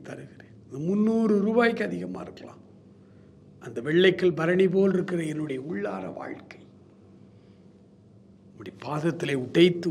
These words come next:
ஊற்றுகிறேன் அப்பா. சுகந்த வாசனையா என்னை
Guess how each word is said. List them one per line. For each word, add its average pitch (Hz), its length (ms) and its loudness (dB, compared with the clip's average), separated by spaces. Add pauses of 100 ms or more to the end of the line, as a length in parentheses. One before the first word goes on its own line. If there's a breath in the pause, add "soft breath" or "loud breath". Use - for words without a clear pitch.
(100)
ஊற்றுகிறேன் 127 680 -8
அப்பா. - 240 -20 (1800)
சுகந்த 214 440 10 (140)
வாசனையா 190 540 12 (140)
என்னை 151 160 4